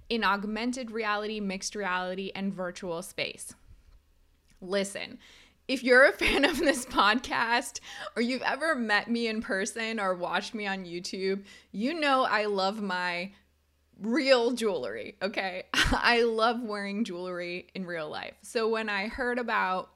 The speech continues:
digital wearables and I even saw pictures of them, I was like, "I don't know about this," but I'm actually <laughs> having a lot of fun with it. And I think there is potential here, and I'm really interested to see what the future holds for digital wearables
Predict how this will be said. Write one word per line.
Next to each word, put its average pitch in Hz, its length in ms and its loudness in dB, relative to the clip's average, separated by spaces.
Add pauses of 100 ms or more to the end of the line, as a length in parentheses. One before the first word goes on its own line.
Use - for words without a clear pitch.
(140)
digital 196 500 0
wearables 180 680 -2
and 175 140 -8
I 165 100 -6
even 220 380 -4
saw 175 300 2
pictures 175 580 -6
of 170 140 -8
them, 165 400 -4 (500)
I 208 220 4
was 214 180 -2
like, 151 460 -6 (420)
"I 285 180 8
don't 240 180 4
know 202 160 0
about 175 380 -2
this," 185 520 -6
but 233 140 2
I'm 277 240 2
actually 349 420 2
<laughs> 262 220 0
having 202 340 -2 (100)
a 208 80 2
lot 180 380 0
of 196 140 0
fun 175 240 -2
with 233 180 -6
it. 277 300 -2 (340)
And 226 160 2
I 240 120 0
think 247 500 -6
there 330 180 -2
is 220 300 -2
potential 190 580 -6
here, 240 420 -4 (300)
and 226 140 -2
I'm 226 320 -2
really 285 260 -4
interested 202 680 -4
to 208 100 -8
see 202 260 -8
what 175 260 -4
the 196 80 -6
future 180 440 -8
holds 160 360 -4
for 190 140 -8
digital 185 480 -6
wearables 170 640 -2